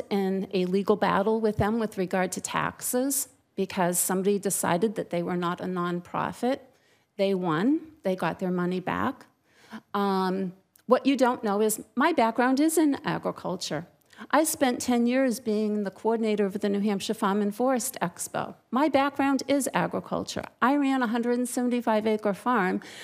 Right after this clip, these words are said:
which I did three farmers markets a week. So I'm very much pro-agriculture and anything that I can do to help those people. I also believe that there's more than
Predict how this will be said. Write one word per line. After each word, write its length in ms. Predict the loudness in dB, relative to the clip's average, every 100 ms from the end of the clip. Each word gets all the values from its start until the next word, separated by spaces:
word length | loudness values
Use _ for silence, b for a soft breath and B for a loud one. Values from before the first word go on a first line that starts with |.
| B B
which 360 | 2 4 2 2
I 220 | 4 6 6
did 260 | 4 2
three 200 | 0 -4
farmers 420 | 0 0 0 0
markets 440 | 0 0 0 0 2
a 60 |
week. 240 | 4 2 0
So 140 | 0
I'm 240 | 2 4 4
very 220 | 4 4
much 300 | 2 0 -2
pro-agriculture 1000 | 2 2 4 4 4 0 2 0 0 -2
and 240 | -2 2
anything 420 | 2 2 2 2
that 120 | 2 2
I 100 | 2
can 200 | 2 2
do 180 | 2
to 80 | 2
help 300 | 2 2 2
those 280 | -2 -2 -2
people. 460 | -4 -4 -4 -6 -8 B B 0
I 140 | 2 4
also 400 | 4 4 2 2
believe 400 | 0 -2 -2 -4
that 140 | -2
there's 240 | -2 0
more 220 | 0 0 0
than 180 | -2